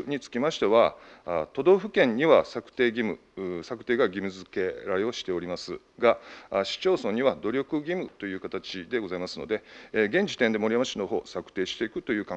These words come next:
えはございません。えー、ただ、あ、今後国の動向をしっかりと注視し、必要ならば、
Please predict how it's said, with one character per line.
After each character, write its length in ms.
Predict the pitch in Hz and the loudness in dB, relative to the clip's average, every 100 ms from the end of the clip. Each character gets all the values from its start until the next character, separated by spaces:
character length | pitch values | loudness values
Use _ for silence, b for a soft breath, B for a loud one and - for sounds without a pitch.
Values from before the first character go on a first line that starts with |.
| 78 | -6
え 100 | 87 | -4
は 100 | 139 | -4
ご 80 | 90 | -4
ざ 120 | 82 | -6
い 40 | |
ま 60 | 80 | -6
せ 140 | - | -8
ん。 60 | 76 _ B B B B | -10 _ B B B B
え 80 | 117 | 2
ー、 20 | |
た 120 | 117 185 | 8 12
だ、 220 | 143 - B | 12 10 B
あ、 180 | - 113 | 4 4
今 160 | 107 123 | 6 4
後 140 | 143 | 4
国 220 | 135 160 165 | 2 0 4
の 140 | 175 | 4
動 160 | 160 165 | 6 4
向 240 | 165 165 | 4 2
を 80 | 165 | 2
し 140 | - | 0
っ 20 | 190 | 4
か 120 | 214 | 4
り 40 | |
と 120 | 110 | 4
注 180 | 101 131 | 0 -2
視 160 | - 95 | -2 -4
し、 320 | - 131 - | 0 -2 -2
必 220 | - 104 120 | -10 -6 -4
要 80 | |
な 100 | 123 | -2
ら 60 | 151 | 2
ば、 260 | 170 101 | 4 2